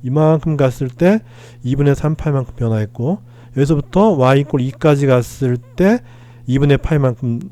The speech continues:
이제 증가했고, 그다음에 여기는 이제 이에서 영까지는 변화 없고 해서 전 구간에서 이 파이만큼 증가한 거예요.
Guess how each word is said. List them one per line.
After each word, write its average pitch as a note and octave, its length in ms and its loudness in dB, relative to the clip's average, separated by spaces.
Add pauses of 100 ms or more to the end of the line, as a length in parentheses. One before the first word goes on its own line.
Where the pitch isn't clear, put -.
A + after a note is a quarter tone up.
(160)
이제 A#2 140 -4
증가했고, A#2+ 800 -2
그다음에 C#3+ 280 0
여기는 B2+ 540 -2
이제 A#2+ 200 -4
이에서 C#3+ 400 0
영까지는 A#2 500 -2
변화 G#2+ 280 -4
없고 G#2 400 -8
해서 C#3 340 0 (300)
전 C#3 320 0
구간에서 B2+ 600 2 (300)
이 C3 160 -4
파이만큼 B2 760 -4
증가한 A2 560 -6
거예요. G2+ 380 -8